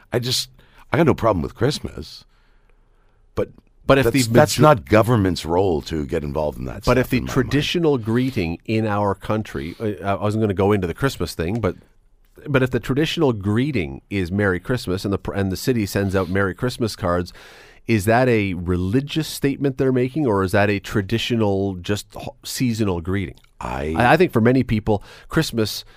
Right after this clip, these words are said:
Speaker 2: is no longer about
Speaker 1: Of course, I
Speaker 2: Christ.
Speaker 1: wish people a Merry Christmas, 'cause it's
Speaker 2: It's the traditional
Speaker 1: it is,
Speaker 2: greeting.
Speaker 1: and it's, that's what the season is.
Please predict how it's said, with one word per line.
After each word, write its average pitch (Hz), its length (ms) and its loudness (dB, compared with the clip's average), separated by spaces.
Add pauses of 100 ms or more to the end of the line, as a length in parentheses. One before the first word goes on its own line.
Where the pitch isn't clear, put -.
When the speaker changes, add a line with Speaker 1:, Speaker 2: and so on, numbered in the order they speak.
(160)
Speaker 2:
is 107 160 0
no 110 180 4
longer 104 400 2
about 85 220 -2
Speaker 1:
Of - 80 -2
course, 214 180 4
I 127 100 6
Speaker 2:
Christ. 151 180 4
Speaker 1:
wish - 180 0
people 110 320 0
a 110 60 2
Merry 120 240 0
Christmas, 151 560 -8 (340)
'cause 110 180 -6
it's - 380 -8
Speaker 2:
It's 127 140 0
the 127 100 0
traditional 123 440 2
Speaker 1:
it 123 60 6
is, 131 80 8
Speaker 2:
greeting. 113 220 0
Speaker 1:
and 101 200 4
it's, 120 240 0
that's - 380 2
what 107 180 0
the 101 60 -10
season 190 400 0
is. - 340 -12